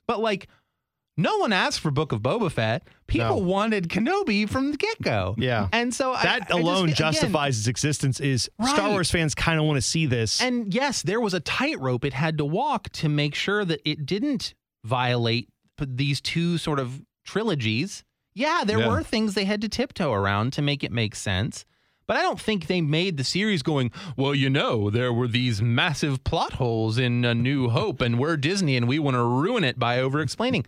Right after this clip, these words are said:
Speaker 1: No. <laughs>
Speaker 2: It's just they can do this story, and in the process of that, they can throw you a few little,
Speaker 1: Sure.
Speaker 2: "Oh, this is
Speaker 1: "Oh,
Speaker 2: a
Speaker 1: this
Speaker 2: cool
Speaker 1: makes
Speaker 2: thing.
Speaker 1: more
Speaker 2: This
Speaker 1: sense
Speaker 2: makes
Speaker 1: now."
Speaker 2: this makes sense a little bit better." At the end of the day, if we get to a point where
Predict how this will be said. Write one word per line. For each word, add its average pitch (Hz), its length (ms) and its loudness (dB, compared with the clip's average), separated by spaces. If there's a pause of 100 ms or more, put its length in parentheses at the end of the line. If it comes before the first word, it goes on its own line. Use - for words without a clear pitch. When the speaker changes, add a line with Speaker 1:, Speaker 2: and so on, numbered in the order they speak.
(140)
Speaker 1:
No. 285 760 0 (140)
<laughs> - 140 -8
Speaker 2:
It's 190 160 0
just - 260 0 (100)
they 180 180 0
can 175 200 0
do 170 220 0
this 151 180 0
story, 131 640 0
and 135 200 0
in 151 240 0
the 143 80 0
process 135 560 0
of 127 180 0
that, 110 320 0 (320)
they 131 100 0
can 123 200 0
throw 131 320 0
you 127 240 0
a 110 40 -2
few 127 280 -2
little, 117 340 0
Speaker 1:
Sure. 113 120 0
Speaker 2:
"Oh, - 220 0
this 135 200 0
is 143 80 2
Speaker 1:
"Oh, 185 100 2
Speaker 2:
a 139 60 2
Speaker 1:
this 190 100 2
Speaker 2:
cool 143 120 0
Speaker 1:
makes - 180 2
Speaker 2:
thing. 139 100 2
Speaker 1:
more - 160 0
Speaker 2:
This 147 160 0
Speaker 1:
sense 190 80 2
Speaker 2:
makes 139 240 2
Speaker 1:
now." 101 100 2
Speaker 2:
this 85 220 -2
makes 131 260 0
sense 131 280 0
a - 20 -4
little 123 140 2
bit 117 120 -2
better." 120 380 0
At - 0 - (400)
the 240 80 0
end 285 80 0
of 277 60 0
the 220 60 0
day, 135 520 0
if 135 160 -4
we 175 140 0
get 220 160 -2
to 190 100 -2
a 170 80 0
point 139 440 0
where 120 520 0